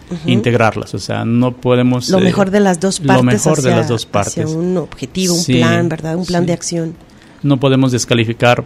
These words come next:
Speaker 2: lo cuantitativo, o sea, es absolutamente necesario,
Speaker 1: Sí,
Speaker 2: o sea,
Speaker 1: claro.
Speaker 2: si no, ¿cómo vamos a cumplir las normas
Speaker 1: Sí,
Speaker 2: técnicas,
Speaker 1: quizás
Speaker 2: verdad?
Speaker 1: es la parte fría,
Speaker 2: La
Speaker 1: ¿verdad?
Speaker 2: parte
Speaker 1: Por si lo
Speaker 2: más
Speaker 1: podemos
Speaker 2: fría.
Speaker 1: decir en términos muy sencillos.
Speaker 2: Pero tampoco podemos cerrar los ojos a que hay
Speaker 1: Ujú.
Speaker 2: otra realidad que no se puede medir,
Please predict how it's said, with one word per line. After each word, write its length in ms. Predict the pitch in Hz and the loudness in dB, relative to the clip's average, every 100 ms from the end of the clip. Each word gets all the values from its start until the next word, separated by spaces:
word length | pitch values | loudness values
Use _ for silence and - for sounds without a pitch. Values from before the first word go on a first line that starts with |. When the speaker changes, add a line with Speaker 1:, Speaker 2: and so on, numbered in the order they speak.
| - | -6
Speaker 2:
lo 300 | 131 117 110 | 0 0 0
cuantitativo, 760 | 120 107 113 110 127 139 160 135 | -2 -2 -2 -2 2 2 0 -2
o 100 | 113 | -6
sea, 200 | 107 107 | -4 -4
es 200 | 110 - | -4 -4
absolutamente 840 | 101 - 113 127 131 127 123 123 | -6 -4 -2 0 2 4 4 2
necesario, 640 | 113 101 104 - 185 165 113 | -2 -4 -6 -4 -2 0 -2
Speaker 1:
Sí, 60 | |
Speaker 2:
o 20 | |
sea, 160 | 113 110 | -2 -4
Speaker 1:
claro. 120 | 95 | -4
Speaker 2:
si 60 | 117 | -2
no, 160 | 135 | -2
¿cómo 160 | 123 131 | 0 4
vamos 200 | 127 127 | 4 2
a 40 | 113 | 0
cumplir 300 | 117 123 120 | -2 0 0
las 160 | 113 | 0
normas 360 | 113 123 117 110 | 0 0 0 -4
Speaker 1:
Sí, 60 | - | -6
Speaker 2:
técnicas, 400 | 113 120 107 98 | -4 -2 -2 -4
Speaker 1:
quizás 120 | 98 | -4
Speaker 2:
verdad? 140 | 185 180 | -4 -2
Speaker 1:
es 40 | |
la 100 | 190 180 | -2 0
parte 400 | 170 - 156 - | -2 -2 -4 -4
fría, 380 | - 175 214 226 | -2 0 4 6
Speaker 2:
La 60 | |
Speaker 1:
¿verdad? 340 | 220 208 202 233 | 6 6 6 4
Speaker 2:
parte 140 | 240 | 2
Speaker 1:
Por 140 | 208 - | 2 2
si 60 | |
lo 40 | 202 | 4
Speaker 2:
más 120 | 202 | 4
Speaker 1:
podemos 200 | 196 202 | 4 4
Speaker 2:
fría. 100 | 220 | 4
Speaker 1:
decir 180 | 233 208 | 4 2
en 100 | 202 | 2
términos 360 | 196 202 202 | 2 2 2
muy 140 | 196 190 | 2 0
sencillos. 600 | 202 202 202 190 214 - | -2 -4 -4 -2 -2 -2
Speaker 2:
Pero 540 | 156 147 143 147 151 160 - | 2 4 6 4 2 0 -2
tampoco 560 | 143 131 - 156 151 | 0 0 0 -2 0
podemos 400 | 131 131 131 127 | 0 2 4 4
cerrar 280 | 120 120 123 | 2 2 4
los 200 | 120 113 | 4 2
ojos 360 | 139 131 147 - | -2 -2 -4 -4
a 100 | 104 | -4
que 120 | 117 | -2
hay 60 | 113 | -2
Speaker 1:
Ujú. 80 | |
Speaker 2:
otra 200 | 110 120 | 0 0
realidad 480 | 113 120 120 127 139 | 0 0 2 2 0
que 220 | - 107 104 | -4 -6 -2
no 180 | 104 | -2
se 140 | 107 117 | -4 -6
puede 300 | - 113 113 | -2 0 0
medir, 380 | 113 123 170 | 0 0 0